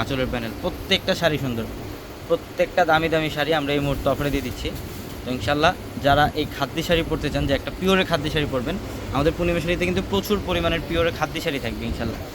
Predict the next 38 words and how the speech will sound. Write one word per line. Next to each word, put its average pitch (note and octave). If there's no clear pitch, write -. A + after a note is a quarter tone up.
যেগুলো D3
অফারে D#3
থাকবে B2+
আপনাদের A#2
জন্য। A2+
এই B2+
যে C3
ম্যাজেন্ডা C#3
কালার, A#2
এটা C#3+
ম্যাজেন্ডা D3
কালারটা B2
দেখেন, B2
বডির C3
ডিজাইন C3+
এবং C#3
আঁচলের C#3
প্যানেল। B2
বেনারস E3
খাদ্য D#3+
বলে C3
অনেকে, A#2
অনেকে D3+
এগুলোকে E3+
শিফন F3+
খাদ্য D3+
বলে। D3
এ, C#3
শিফন, F3+
এগুলো F3+
ম্যাটেরিয়াল, E3+
এ, D#3+
ফ্যাব্রিক E3
হচ্ছে F3+
শিফন, D#3
অনেকে D3
বেনারস D3+
খাদ্য D#3